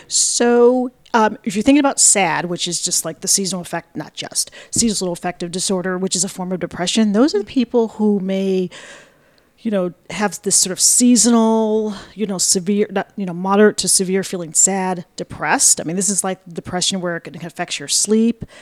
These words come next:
you know, affects your appetite, where you may not wanna eat. You may actually maybe have s-, too much eating, um, that can also happen.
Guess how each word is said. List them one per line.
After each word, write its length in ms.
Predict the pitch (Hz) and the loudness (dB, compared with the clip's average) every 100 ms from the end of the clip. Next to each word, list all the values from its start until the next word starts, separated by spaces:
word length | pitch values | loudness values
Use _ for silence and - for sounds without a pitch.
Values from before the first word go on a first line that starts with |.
| - - | -20 -12
you 80 | 180 | -10
know, 80 | 165 | -10
affects 280 | - 180 - | -10 -8 -8
your 100 | - | -6
appetite, 580 | 170 220 - 233 247 226 | -4 -4 -4 0 0 0
where 140 | 160 | -4
you 120 | 151 | -4
may 120 | 156 165 | -6 -6
not 220 | 160 - | -6 -6
wanna 200 | 156 147 | -6 -6
eat. 420 | 143 226 254 - - | 0 2 2 -6 -10
You 80 | 160 | -6
may 260 | 151 156 - | -6 -8 -8
actually 480 | 156 151 - 156 143 | -8 -6 -6 -6 -8
maybe 160 | 160 147 | -10 -10
have 180 | 143 | -8
s-, 100 | - | -8
too 220 | - - 220 | 0 2 2
much 320 | 202 - - | 2 -4 -6
eating, 500 | 233 208 220 226 233 - | -4 0 0 0 -4 -4
um, 240 | 196 190 | -2 0
that 140 | 185 175 | -2 -2
can 100 | 190 | -4
also 240 | 185 208 | 0 -2
happen. 460 | 190 190 214 226 | -2 -4 0 0